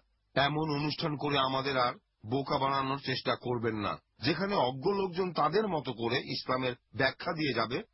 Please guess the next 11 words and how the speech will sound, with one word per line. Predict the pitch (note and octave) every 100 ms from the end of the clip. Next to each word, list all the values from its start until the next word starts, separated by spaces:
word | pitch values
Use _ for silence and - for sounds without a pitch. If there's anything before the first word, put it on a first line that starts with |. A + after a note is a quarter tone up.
| _
আর | A2+
বিশেষজ্ঞদের | F2 B2 E3+ E3+ F3+ D3+ D3 C#3
আমন্ত্রণ | B2 C3 C#3 D#3+
করা | D3+ D3+
হবে | C#3 C#3
কিন্তু | C3+ C#3 B2+
কথা | A#2+ C3
বলার | B2+ C3 A2+
সুযোগ | B2 C#3
থাকবে | D3+ - B2 G#2+
না।" | G#2+